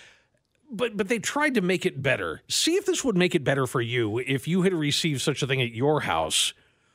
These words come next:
They tried to make it better by, uh, sending an official apology note to him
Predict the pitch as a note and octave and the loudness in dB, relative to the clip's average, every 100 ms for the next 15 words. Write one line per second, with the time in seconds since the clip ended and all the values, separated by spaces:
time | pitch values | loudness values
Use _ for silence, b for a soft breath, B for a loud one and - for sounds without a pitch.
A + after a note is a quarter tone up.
0 | _ - D3+ - A#3 B3+ C4 A3+ G3+ G3 | _ -6 -4 -2 -2 0 2 2 2 -2
1 | C3+ C3+ B2+ C3 - b b - C3 B2+ | 0 0 2 0 -2 b b -2 0 2
2 | B2 A#2+ B2 - C3+ B2 A2+ - - G#3+ | 0 0 -2 -4 -2 0 0 0 0 2
3 | A3 F#3 - C#3+ A#2+ - A3 A3 F#3 A#2 | 0 -2 -4 -2 -2 0 0 2 -2 -4
4 | - - G#3+ G#3+ D#3 C#3 A#2+ A#2 A#2 C3+ | -8 -2 0 2 2 0 2 0 0 -4
5 | G#2 A#2 A2 | -2 0 0